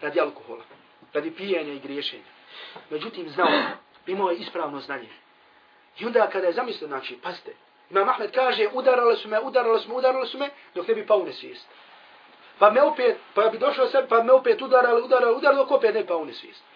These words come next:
I normalno čovjek godinama u takvom okruženju ponekad kaže: „Pa dobro, evo reću.” Međutim, tad ovaj čovjek koji je bio zajedno sa njim u zatvoru, koji je bio, što se kaže, pijanca, rekao mi je:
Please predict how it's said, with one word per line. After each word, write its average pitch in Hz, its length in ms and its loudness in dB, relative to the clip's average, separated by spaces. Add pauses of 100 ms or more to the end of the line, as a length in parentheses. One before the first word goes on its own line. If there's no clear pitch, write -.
(200)
I 170 80 -6
normalno 262 380 4
čovjek 262 280 2
godinama 247 400 0
u 196 60 2
takvom - 400 -4 (840)
okruženju 196 540 -4
ponekad 262 340 -6 (280)
kaže: - 220 -8
„Pa 180 120 -6
dobro, 165 300 6
evo 160 180 4
reću.” - 240 0 (840)
Međutim, 190 340 -10
tad 226 200 -4
ovaj 185 220 -4
čovjek 185 280 -4
koji 147 120 -14
je 143 40 -16
bio 185 160 -4
zajedno 170 220 -6
sa - 120 -12
njim 160 140 -12
u 135 40 -16
zatvoru, 151 380 -6
koji 143 100 -8
je 143 40 -10
bio, 196 140 -6
što - 120 -12
se - 100 -14
kaže, 165 220 -6
pijanca, 165 360 -12
rekao 165 240 -10
mi 135 120 -18
je: 120 60 -20